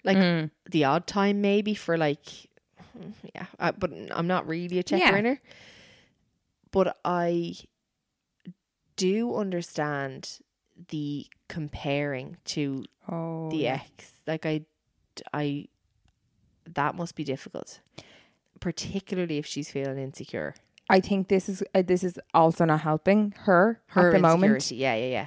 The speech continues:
Speaker 2: Like, the way she's feeling, I don't think is helping the situation, and the situation, I think, is like a cycle. Do you know that
Speaker 1: Mm.
Speaker 2: kind of way? So, like, one is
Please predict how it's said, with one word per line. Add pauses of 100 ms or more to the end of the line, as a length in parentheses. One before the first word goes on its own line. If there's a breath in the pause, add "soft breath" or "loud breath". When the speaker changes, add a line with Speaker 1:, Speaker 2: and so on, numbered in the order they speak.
(120)
Speaker 2:
Like,
the
way
she's
feeling,
I
don't
think
is
helping
the
situation,
and
the
situation,
I
think,
is
like
a
cycle.
Do
you
know
that
Speaker 1:
Mm.
Speaker 2:
kind
of
way?
So,
like,
one
is